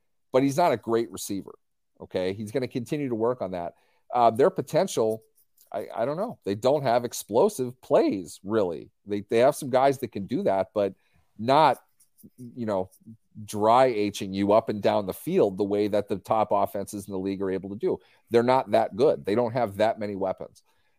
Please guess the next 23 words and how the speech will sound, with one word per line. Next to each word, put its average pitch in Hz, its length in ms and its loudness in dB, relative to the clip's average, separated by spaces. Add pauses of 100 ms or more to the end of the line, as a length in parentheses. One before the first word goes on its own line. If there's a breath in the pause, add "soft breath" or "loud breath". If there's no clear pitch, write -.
(120)
Um, 107 460 6
I 123 140 4
think 139 220 -4
they 123 100 4
can 117 180 -6
do 104 120 -2
better, 98 320 0
but 107 160 -8
this 156 180 -6
is 127 100 -8
still 120 220 2
probably 104 460 -2
a 82 60 -4
twenty-four 98 480 -6
point 92 260 -8
a - 20 -10
game 85 300 -10 (120)
offense 87 560 -4
on, 85 280 -6
on 92 120 -4
the 90 80 -4
optimistic 87 540 -4
side. 71 280 -8